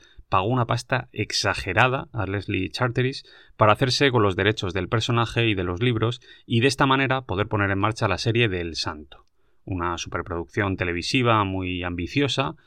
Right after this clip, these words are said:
que tuvo un éxito increíble en su momento y que se mantuvo seis temporadas en antena con un total de ciento dieciocho episodios.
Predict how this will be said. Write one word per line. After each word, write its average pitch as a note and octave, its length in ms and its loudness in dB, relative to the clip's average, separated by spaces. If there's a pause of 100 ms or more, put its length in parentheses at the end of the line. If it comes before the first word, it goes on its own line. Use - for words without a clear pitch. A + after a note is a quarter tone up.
(260)
que F2+ 160 -2
tuvo G#2+ 180 -2
un F#2 100 -2
éxito F#2 460 -4
increíble F#2+ 840 -2
en F#2 80 -2
su G#2 100 -4
momento A#2+ 480 -2 (300)
y B2 120 -2
que C3 120 2
se B2+ 100 2
mantuvo B2+ 380 2
seis C#3 260 0
temporadas G#2+ 460 2
en F#2 100 -2
antena C#3+ 460 -2
con G#2+ 160 -2
un A2+ 80 2
total B2 320 -2
de F#2+ 100 -2
ciento B2 400 -2
dieciocho F#2+ 640 -4
episodios. E2 760 -10